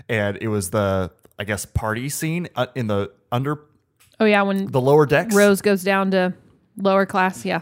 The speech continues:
Speaker 1: Yeah, so I saw, like, that dancing scene and stuff like that.
Speaker 2: Everybody's drunk and whatnot.
Speaker 1: I knew it was a bit, like, and I, and then later, obviously, I learned about the, the nude scene and, and "Pick me like one of your French girls" and
Speaker 2: <laughs>
Speaker 1: all that stuff. And,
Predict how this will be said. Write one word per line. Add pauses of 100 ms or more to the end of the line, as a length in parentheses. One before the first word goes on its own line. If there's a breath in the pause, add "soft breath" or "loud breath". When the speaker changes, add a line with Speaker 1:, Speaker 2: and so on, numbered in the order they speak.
(100)
Speaker 1:
Yeah,
so
I
saw,
like,
that
dancing
scene
and
stuff
like
that.
Speaker 2:
Everybody's
drunk
and
whatnot.
Speaker 1:
I
knew
it
was
a
bit,
like,
and
I, (140)
and
then
later,
obviously,
I
learned
about
the, (340 soft breath)
the
nude
scene
and,
and
"Pick
me
like
one
of
your
French
girls"
and
Speaker 2:
<laughs>
Speaker 1:
all
that
stuff.
And,